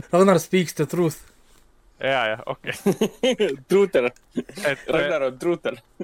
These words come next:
Speaker 2: see, no, fi-, filmi-, filmis ongi vaata siuke ko-, konkreetne tseen, kus peategelane ütleb, ka-, saab kõ-, nagu seda saab see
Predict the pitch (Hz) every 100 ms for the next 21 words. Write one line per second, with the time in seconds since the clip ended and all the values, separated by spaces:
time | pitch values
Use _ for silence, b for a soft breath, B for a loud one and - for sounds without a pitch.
0 | 185 - 185 208 156 185 175 208 170 220
1 | 196 156 214 214 175 190 160 151 147 156
2 | 156 131 - 147 135 - 139 190 180 139
3 | - 185 143 127 - 175 156 139 151 156
4 | 127 - 135 - 151 - 147 - 127 131
5 | 123 131 123 - 135